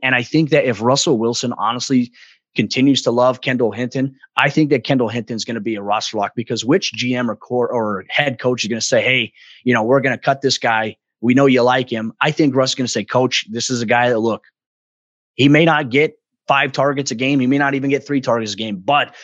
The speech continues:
there will be times where we need to call on Kendall, and he's gonna come up big, and he's proven to do that already." I think he's gonna be that fifth option there at the wide receiver position this season.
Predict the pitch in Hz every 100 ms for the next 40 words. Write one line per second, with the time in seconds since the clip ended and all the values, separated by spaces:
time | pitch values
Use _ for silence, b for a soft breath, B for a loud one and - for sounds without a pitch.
0 | B B 123 147 151 143 135 127 123 127
1 | 131 135 113 120 127 - 120 107 110 -
2 | 113 95 113 - 127 123 123 120 107 110
3 | 104 101 113 - 127 113 104 98 113 110
4 | 101 95 113 147 196 - B B B _
5 | _ - 104 110 113 120 110 117 113 107
6 | 82 - 117 - 92 107 - 107 101 98
7 | 98 101 98 - 101 90 92 104 - 101
8 | - 95 82 76